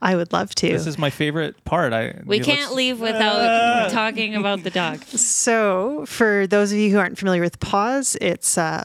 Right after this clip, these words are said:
Speaker 1: Pets Assisting with Student Success. And it's, um, a great program here at MacEwan, started in the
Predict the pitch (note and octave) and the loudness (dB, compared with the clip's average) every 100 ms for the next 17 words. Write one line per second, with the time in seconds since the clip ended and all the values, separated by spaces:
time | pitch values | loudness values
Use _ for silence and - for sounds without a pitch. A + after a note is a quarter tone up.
0 | - - D#3 - - - - A3+ - - | -8 -4 -4 -4 -6 -2 -2 0 -2 -2
1 | A3 G#3+ E3 D#3 - - - F#3 F3 - | -2 0 0 -2 -6 -8 -4 -2 -2 -2
2 | - - - - C#4+ - - - F3+ E3+ | -4 -2 0 0 0 -2 -2 0 2 2
3 | E3+ - F3+ E3+ E3 D#3+ D#3+ - - - | 2 0 2 2 0 0 -4 -6 -6 -8
4 | - _ _ _ _ - F#3 F#3+ F#3+ C4+ | -8 _ _ _ _ 0 0 2 2 2
5 | - - - E3 D#3 D#3 D3+ E3 E3 E3 | -2 -8 -2 0 0 -2 -2 -2 -2 -4
6 | - E3 D#3 F3+ - F3 E3+ E3+ - E3+ | -2 -2 0 0 0 -2 -2 -4 -2 0
7 | D#3+ D#3+ D#3 - F3+ E3+ D#3+ D#3+ | 0 2 0 -2 -2 0 2 2